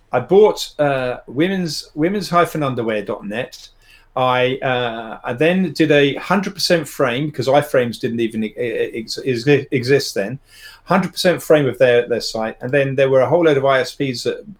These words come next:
started using goto dot com 'cause they could get money from it. Uh, and one of which was called FreeServe, which was a big, uh, I S P in the U K. So, uh, I, I, I did a hundred percent frame,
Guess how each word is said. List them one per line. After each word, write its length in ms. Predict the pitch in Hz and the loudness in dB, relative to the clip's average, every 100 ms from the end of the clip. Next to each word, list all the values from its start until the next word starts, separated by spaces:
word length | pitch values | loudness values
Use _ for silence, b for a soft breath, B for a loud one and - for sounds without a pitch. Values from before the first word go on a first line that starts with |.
| _ | _
started 440 | - 147 117 104 | -2 -2 -2 -6
using 540 | 120 147 139 123 107 95 b b _ | -2 0 0 -2 -4 -10 b b _
goto 340 | 143 143 139 120 | 4 4 2 -4
dot 220 | 104 85 | -4 -4
com 220 | - 110 | -4 -4
'cause 200 | 107 101 | -6 -8
they 100 | 107 | -8
could 100 | 98 | -6
get 160 | 113 107 | -6 -4
money 220 | 123 123 | -6 -6
from 280 | - - 92 | -8 -8 -8
it. 140 | 90 _ | -12 _
Uh, 300 | 117 104 107 - | -8 -6 -8 -6
and 160 | 113 | 0
one 120 | 127 | 0
of 120 | 127 117 | 0 -4
which 180 | 101 | -8
was 140 | 101 98 | -12 -8
called 160 | 110 | -8
FreeServe, 500 | 92 139 123 - 90 | -4 -4 -4 -4 -4
which 140 | - - | -6 -16
was 100 | - | -10
a 100 | 92 _ | -10 _
big, 480 | - 139 120 113 - | 0 0 0 -6 -10
uh, 300 | 120 104 104 92 B B - | -6 -4 -6 -10 B B 0
I 140 | 127 | 0
S 160 | 107 - | 0 0
P 160 | 131 | 0
in 80 | 107 | 0
the 80 | 107 | 0
U 140 | 107 | -2
K. 380 | 101 120 107 101 B B B B B | -2 -2 -2 -6 B B B B B
So, 360 | - 165 151 | 2 6 8
uh, 300 | 147 143 143 143 | 8 8 6 4
I, 160 | 143 | 2
I, 260 | 139 143 143 | 2 2 2
I 20 | |
did 160 | 139 135 | 2 2
a 60 | |
hundred 180 | 131 202 | 4 0
percent 280 | - 170 147 | 0 0 -2
frame, 380 | - 143 143 139 | 2 2 2 -4